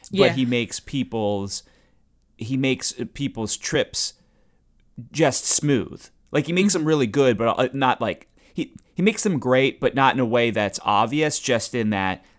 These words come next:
Speaker 1: they're not late and there's not bad weather and all these things that are, you, you don't notice, but you do notice to make a vacation great, right? So, like, if
Speaker 2: Mm-hmm.
Speaker 1: you have beautiful weather, you're like, "This is great,"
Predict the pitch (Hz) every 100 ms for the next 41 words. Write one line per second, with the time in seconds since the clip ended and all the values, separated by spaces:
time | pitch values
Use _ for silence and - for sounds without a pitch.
0 | _ 101 104 113 147 180 160 120 98 95
1 | 95 95 90 98 101 117 113 110 - 123
2 | 117 120 156 135 107 113 131 123 - 127
3 | 110 110 98 - _ _ _ _ _ -
4 | 131 135 120 - _ _ _ _ 135 123
5 | 110 170 170 156 139 127 - 127 120 101
6 | 139 127 113 101 95 - - 117 107 104
7 | 104 95 101 107 95 - 85 85 90 71
8 | - 131 - 160 - - - 143 208 170
9 | 170 127 156 147 131 131 113 104 98 147
10 | 139 113 - 139 127 90 -